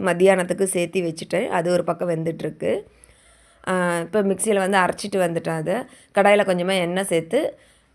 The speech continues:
அ, சின்ன வெங்காயம் கொஞ்சமா சேர்த்துக்கோங்க. பொடி பொடியா கட் பண்ண சொரக்காய் சேர்த்துருக்கேன். சொரக்காய்க்கு பதிலா நம்ம பீக்கங்காய், அவரைக்காய், வாழைக்காய்,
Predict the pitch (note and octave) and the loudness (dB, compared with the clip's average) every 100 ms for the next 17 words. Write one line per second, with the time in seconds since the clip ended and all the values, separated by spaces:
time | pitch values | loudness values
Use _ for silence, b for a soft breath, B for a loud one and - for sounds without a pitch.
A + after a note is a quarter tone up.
0 | - F#3 F3+ A#3+ A3+ A3 G3+ F#3 F3+ E3+ | -4 -2 0 2 2 2 2 2 2 0
1 | F3 F#3+ F3+ E3+ E3 E3 A#3 G3+ F#3+ F#3+ | -2 0 -2 0 0 0 0 2 2 2
2 | F#3 G3+ G3+ E3 - D#3+ F#3 C4+ B3+ F#3 | 2 2 0 -2 0 0 0 -2 0 2
3 | F3+ F#3 F#3 F3+ E3 D#3+ D3+ D#3+ - _ | 2 2 2 0 -2 -4 -8 -12 -14 _
4 | _ _ _ _ _ _ - - G3 G3 | _ _ _ _ _ _ -16 -2 2 2
5 | G#3 A3 F3+ F3 F3 A#3+ A#3+ F#3+ F3+ G3 | 4 4 4 2 2 2 2 -2 0 0
6 | G3+ G3+ F3+ G3 C4 B B B - E3 | 0 0 2 2 2 B B B 0 2
7 | E3+ F#3 F3+ F3+ G3+ A#3 F3+ E3+ F3 F3+ | 2 2 0 2 2 4 4 4 4 2
8 | F3 F#3+ A#3+ | 0 2 2